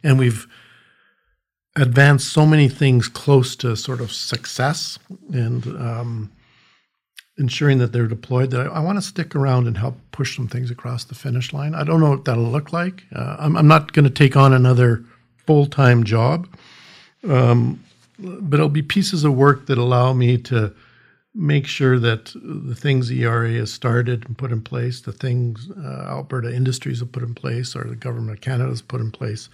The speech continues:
if there's a way I can help, uh,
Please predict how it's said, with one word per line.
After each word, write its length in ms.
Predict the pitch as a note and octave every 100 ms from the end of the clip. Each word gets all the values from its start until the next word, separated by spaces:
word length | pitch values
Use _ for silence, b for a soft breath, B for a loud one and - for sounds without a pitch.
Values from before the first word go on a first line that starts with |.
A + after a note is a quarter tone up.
| B B B B B B B
if 120 | -
there's 200 | A#2+ B2+
a 40 | B2+
way 220 | B2 A#2+
I 60 | B2
can 180 | B2+
help, 400 | G2+ A2 B2+ - -
uh, 300 | - - C3